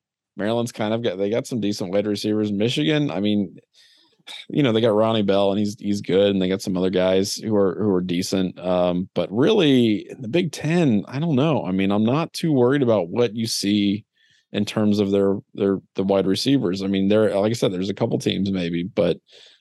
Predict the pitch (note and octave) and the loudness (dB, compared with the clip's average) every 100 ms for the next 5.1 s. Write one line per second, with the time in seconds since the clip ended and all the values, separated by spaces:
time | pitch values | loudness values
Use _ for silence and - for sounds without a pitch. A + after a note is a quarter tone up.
0 | - F#2 F2+ F2+ F2 A2+ A#2+ D3 E3 B2+ | -8 -2 2 2 2 0 0 2 2 2
1 | A2+ A2+ A2 G#2+ A#2 A2 B2 C#3+ C#3+ C3+ | 0 2 2 2 2 2 2 0 2 2
2 | B2 A#2+ G#2 _ _ _ - C3 C3+ D#3 | 4 2 0 _ _ _ -2 0 2 0
3 | D3+ D3+ C#3+ B2+ - B2+ B2 A#2 A2+ A#2 | 0 0 2 0 -2 -2 -2 -2 -6 -2
4 | A#2 A2 G#2 - A#2 G#2 G#2+ G#2+ G#2 G2+ | 0 0 -2 0 0 2 0 0 2 0
5 | G2 | 0